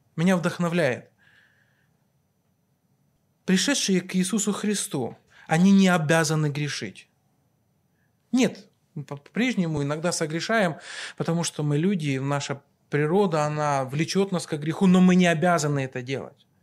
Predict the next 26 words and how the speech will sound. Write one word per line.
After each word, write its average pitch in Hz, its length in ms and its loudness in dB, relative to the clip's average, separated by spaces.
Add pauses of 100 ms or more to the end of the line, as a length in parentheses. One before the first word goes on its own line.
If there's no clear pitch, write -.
(540)
Если 196 260 4
раньше, 202 500 0 (1120)
до 151 220 2
того, 202 240 2
как 185 180 -2
мы 175 120 2
узнали 165 360 -2
Иисуса 143 260 -6
Христа, 139 260 -2
до 170 100 0
того, 202 220 2
как 185 200 0
были 196 200 4
освобождены 190 720 2
от 156 80 -2
этого, 147 340 -2 (220)
нас 165 300 0
тянуло 180 460 4
к 151 140 -4
греху. 135 460 -10 (960)
Мы 147 100 -4
бежали 208 400 0
к - 160 -8
греху, 135 340 -10
как - 260 -8
вот 139 160 -6